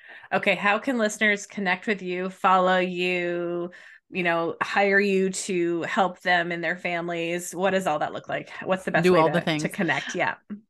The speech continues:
Speaker 2: Um, I like to keep it simple. So everything is on my website, um,
Speaker 1: Awesome.
Speaker 2: and that is nelly harden dot com. You'll find my communities on there. Um, and, uh, I have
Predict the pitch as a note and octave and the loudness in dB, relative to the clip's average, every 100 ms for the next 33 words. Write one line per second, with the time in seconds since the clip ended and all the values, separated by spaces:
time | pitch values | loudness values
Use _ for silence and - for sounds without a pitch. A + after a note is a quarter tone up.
0 | F#3+ A#3+ A#3 - G#3+ G3+ G3+ - F3 F3+ | 2 2 2 4 6 6 4 2 0 2
1 | F3+ - F#3 E3 - E3+ D#3+ D#3 F3 - | 2 -2 -4 -4 -2 -2 -2 -2 -2 -2
2 | - G3+ G#3+ A#3+ A3 G#3+ G#3 G3 F#3+ F3+ | 2 2 4 2 2 2 2 2 2 0
3 | F3+ G#3 G#3+ A3 - - F3 E3 D#3 D3+ | 0 -2 0 -4 -8 -10 -4 0 0 -2
4 | F3 E3+ E3 D#3 D#3 D3+ D#3 D#3 D#3+ F3 | -4 -2 -2 -2 -4 -4 -6 -4 -4 -4
5 | E3 F3 F3 F3+ F3+ D3 C3+ - G#3 G#3+ | -4 -4 -2 -4 -2 0 0 -4 -4 -2
6 | G#3 F3+ D3 - D#3 D3+ C#3 C#3 - F3+ | -2 -4 -6 -4 -4 -4 -6 -8 -6 0
7 | A3+ A#3 A3 A3 G#3+ G3+ G3 F#3+ F#3 F3+ | 2 2 0 -2 -2 -2 -2 -2 0 0
8 | F#3 - - _ - F3 E3 D3+ D3+ - | 0 -4 -20 _ -8 -4 0 2 0 -2
9 | D#3+ D#3 D3 C#3+ D3+ - D3+ D3 - - | -6 -4 -4 -4 -6 -6 -4 -4 -8 -8
10 | E3+ D#3+ D#3 D3+ C#3+ | -4 -4 -2 -4 -4